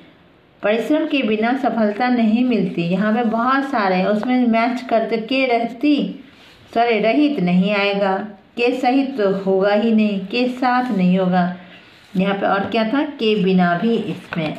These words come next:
ओके, फुटबॉल घर के अंदर नहीं खेलना चाहिए, मैच करोगे तो घर के अंदर होगा।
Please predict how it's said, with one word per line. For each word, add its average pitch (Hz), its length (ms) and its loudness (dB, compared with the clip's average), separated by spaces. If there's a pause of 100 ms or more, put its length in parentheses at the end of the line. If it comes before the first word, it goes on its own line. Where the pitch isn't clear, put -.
(100)
ओके, 165 380 -6 (1800)
फुटबॉल 262 640 2 (280)
घर 247 440 2 (240)
के 247 120 -4
अंदर 233 420 0
नहीं 247 280 2
खेलना 175 440 0
चाहिए, 180 560 0
मैच 180 400 -2
करोगे 226 460 0
तो 220 120 -2
घर 180 300 0
के 190 140 -2
अंदर 175 380 0
होगा। 180 280 0